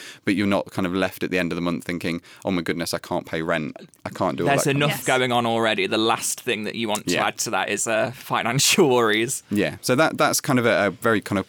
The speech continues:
Speaker 1: brief rundown of how student finance work from the sort of tuition fee side, which obviously is very easy to kind of talk about, and then the maintenance side, which is what obviously students get to kind of pay their way as they make their way through their, their three years or four years.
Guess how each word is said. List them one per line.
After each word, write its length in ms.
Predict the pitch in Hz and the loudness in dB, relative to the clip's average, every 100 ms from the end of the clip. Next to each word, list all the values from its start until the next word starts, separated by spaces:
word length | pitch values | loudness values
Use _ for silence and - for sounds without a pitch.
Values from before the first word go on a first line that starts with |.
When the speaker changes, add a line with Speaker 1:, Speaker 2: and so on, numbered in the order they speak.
| - | 0
Speaker 1:
brief 340 | 107 101 - | 2 2 0
rundown 400 | 98 92 87 85 | 0 0 0 0
of 120 | 85 | -2
how 140 | 101 92 | -4 -4
student 420 | - 92 85 - | -2 -2 -2 -2
finance 400 | 90 82 78 - | -2 -2 -4 -2
work 280 | 87 82 - | 0 0 -2
from 200 | 90 85 | -4 -2
the 80 | |
sort 160 | 87 87 | -2 -4
of 100 | - - - - | -6 -8 -20 -8
tuition 400 | - 110 104 98 | -2 0 0 -2
fee 200 | - 90 | -2 -2
side, 480 | 80 90 82 82 85 | -2 0 2 0 -2
which 120 | 95 | -2
obviously 280 | 95 82 - | -2 -2 -2
is 80 | 80 | 0
very 220 | 104 92 | 2 2
easy 200 | 85 80 | 0 -4
to 80 | - | -8
kind 160 | - 87 | -6 -4
of 60 | |
talk 260 | - 85 - | 0 -2 0
about, 180 | 87 80 | -2 0
and 60 | |
then 120 | 90 87 | 0 0
the 60 | |
maintenance 480 | 92 85 82 90 80 | 0 0 -2 -4 -4
side, 260 | - 87 85 | -2 -2 -2
which 140 | 90 | -4
is 100 | 90 90 | -6 -2
what 160 | 87 - - - | -4 -4 -10 -8
obviously 260 | 90 - | -6 -6
students 340 | 90 90 78 - | -4 -4 -4 -4
get 160 | - | -6
to 80 | - | -6
kind 160 | - 87 | -8 -6
of 60 | |
pay 160 | - 92 | -4 -2
their 160 | 90 | 0
way 320 | 92 92 92 90 - - - | 0 0 0 -4 -14 -16 -6
as 180 | 101 | -4
they 80 | - | 0
make 160 | 92 90 | 0 0
their 80 | 90 | 0
way 100 | 90 | -2
through 240 | - 98 | -2 -2
their, 240 | 98 95 | 0 0
their 220 | 85 98 98 - - | 0 -2 -4 -6 -8
three 200 | 107 104 | -2 0
years 220 | 110 104 | 0 -2
or 80 | 82 | -6
four 200 | - 87 | -4 -4
years. 280 | 85 82 | -2 -6